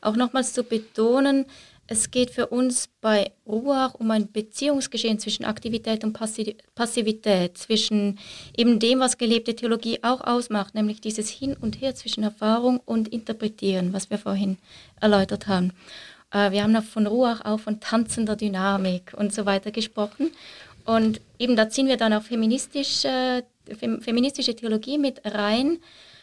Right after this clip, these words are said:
Aber besonders am Herz, äh, liegen Sabrina und mir jene Ansätze, die nicht einfach nur das Weibliche gegen das Männliche ausspielen. Ähm,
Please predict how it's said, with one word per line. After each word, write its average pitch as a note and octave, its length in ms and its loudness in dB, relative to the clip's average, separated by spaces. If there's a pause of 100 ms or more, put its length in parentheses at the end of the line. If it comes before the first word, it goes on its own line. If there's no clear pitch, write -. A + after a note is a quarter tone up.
(200)
Aber A#3 220 4
besonders D4+ 580 0
am B3 120 4
Herz, A#3 680 0
äh, A3 240 4
liegen A#3 300 2
Sabrina A#3+ 460 0
und A3 280 -2
mir A#3 300 2
jene A#3 340 0
Ansätze, A3+ 540 0
die A3 120 -4
nicht C4+ 240 -4
einfach B3 400 -2 (420)
nur B3+ 380 4
das A3+ 180 -2
Weibliche A#3 400 2
gegen G3+ 240 0
das G3 160 -6
Männliche A3 460 0
ausspielen. F3 720 -4 (100)
Ähm, F3 380 0